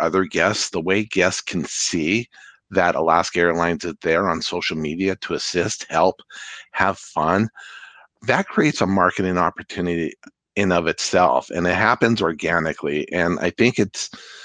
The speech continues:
it's that genuine, loving care that people see that they really, that they really enjoy. And, and that's what I love about our mission at Alaska Airlines on social.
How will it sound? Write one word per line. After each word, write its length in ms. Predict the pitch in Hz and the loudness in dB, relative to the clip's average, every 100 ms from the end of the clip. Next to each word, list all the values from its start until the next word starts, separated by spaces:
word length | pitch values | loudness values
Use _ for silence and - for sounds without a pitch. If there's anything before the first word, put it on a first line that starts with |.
| - | -10
it's 220 | - 110 - | -2 0 4
that 280 | 101 95 76 | 4 4 2
genuine, 760 | - 92 101 107 95 95 90 | 0 4 6 6 6 4 4
loving 580 | 85 80 87 92 92 82 | 0 2 2 2 0 0
care 540 | - - 104 107 76 76 | -6 0 4 6 4 4
that 180 | 82 - | 0 0
people 300 | 104 - 78 | -4 -4 -6
see 360 | - 104 107 | -4 0 2
that 220 | 101 78 | 2 -2
they 140 | - 87 | -2 -4
really, 680 | 76 87 87 87 95 101 _ _ _ _ _ _ - | -4 -4 0 0 0 -4 _ _ _ _ _ _ -2
that 180 | 90 - | 0 4
they 100 | 92 | 4
really 380 | 87 87 95 | 6 6 8
enjoy. 520 | 98 98 90 104 110 67 | 6 4 4 4 6 4
And, 200 | 69 - | 0 0
and 160 | 90 | 2
that's 180 | 104 127 | 2 4
what 120 | 165 | 2
I 60 | 160 | 2
love 280 | 135 82 117 | 2 4 4
about 300 | 120 95 95 | 2 2 4
our 100 | 92 | 2
mission 380 | 87 87 - 87 | 2 0 0 0
at 100 | 82 | 0
Alaska 400 | 78 76 - 67 | 0 -2 -2 0
Airlines 380 | 98 113 90 | 2 2 0
on 100 | 90 | -2
social. 540 | 82 95 123 - 57 | -2 -2 0 -2 -8